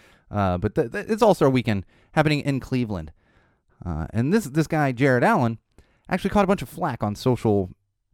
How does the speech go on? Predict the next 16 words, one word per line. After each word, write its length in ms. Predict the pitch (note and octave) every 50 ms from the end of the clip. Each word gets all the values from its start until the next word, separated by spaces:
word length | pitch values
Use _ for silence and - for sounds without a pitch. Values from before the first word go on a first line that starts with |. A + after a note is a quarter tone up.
| -
platforms, 640 | - - C3+ A#2 - - A#2 G#2+ G2+ G2 F#2 F2 -
uh, 380 | G2 F#2 F2+ F2 E2+ E2 E2 D#2 D#2+ - -
over 140 | A#2 A#2 A#2
the 80 | A#2 G#2+
past 260 | A#2 B2 A2+ - -
couple 220 | - B2 F#2+ G2+
days, 240 | E2+ F#2+ F#2 F2+ D2+
I 80 | F#2+ F#2
think. 180 | - - F2
I 60 | G#2+ A#2+
wanna 180 | C#3 D#3+ D3+
say 160 | - - C3
it 60 | A2 A2
happened 260 | A#2 A2 - F2+ -
Friday, 400 | - A2 G#2 G2+ G2 F#2+ F#2 F2
and 140 | E2+ E2